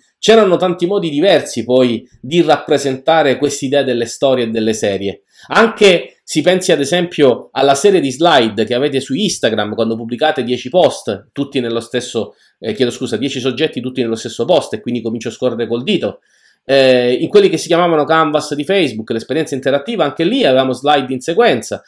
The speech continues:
persino nella copertina delle fanpage. Insomma, più che affidarci ad una descrizione tecnica,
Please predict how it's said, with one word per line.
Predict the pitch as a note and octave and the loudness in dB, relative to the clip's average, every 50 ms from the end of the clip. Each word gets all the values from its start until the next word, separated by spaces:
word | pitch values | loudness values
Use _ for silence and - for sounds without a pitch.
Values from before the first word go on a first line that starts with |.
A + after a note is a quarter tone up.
| _ _ _ | _ _ _
persino | - F3 E3+ - C4 C4 B3 | -2 -2 -2 0 0 2 2
nella | A3 G#3 G#3 G3 | 4 4 4 4
copertina | F3 G3+ G#3 G3+ G3+ - G3+ G3 | 2 2 -2 -2 0 0 0 2
delle | F#3+ G3 F#3+ | 2 2 2
fanpage. | F#3 G3 G3 F#3+ - B3+ A#3+ D#3+ A#2 - - _ _ - | 0 -2 -2 0 2 4 4 4 2 -2 -8 _ _ -8
Insomma, | - G#3+ G#3+ - G#3 D3 A#2 G#2+ G#2 G2 - _ _ _ _ _ _ _ _ _ _ _ _ _ _ _ _ | -6 -2 2 4 4 4 4 0 -4 -8 -12 _ _ _ _ _ _ _ _ _ _ _ _ _ _ _ _
più | _ - A3+ D4+ D#4 - | _ 6 6 6 6 6
che | - F#3 G3+ G#3 F3 | 4 4 6 6 6
affidarci | D3 C3+ C3+ - - C#3+ C3 E3 D#3+ - - - - - G#2 G2 - | 4 2 0 -4 -4 0 4 4 4 4 2 0 -6 -10 -10 -10 -4
ad | - A#2+ A#2+ C#3+ | -2 -2 0 2
una | G3 G3+ D#3+ C3 | 4 4 4 2
descrizione | B2+ D#3+ E3 D#3+ - - C#3+ C3+ - - G3+ F3+ C#3 | 2 0 -2 -2 -4 -6 -6 -6 -4 -2 -2 0 0
tecnica, | - B2 G#2 F#2 - - A#2+ B2+ B2+ D3+ D#3+ D#3+ - _ | 0 -2 -2 -4 -4 -6 -4 -2 0 0 -2 -2 -4 _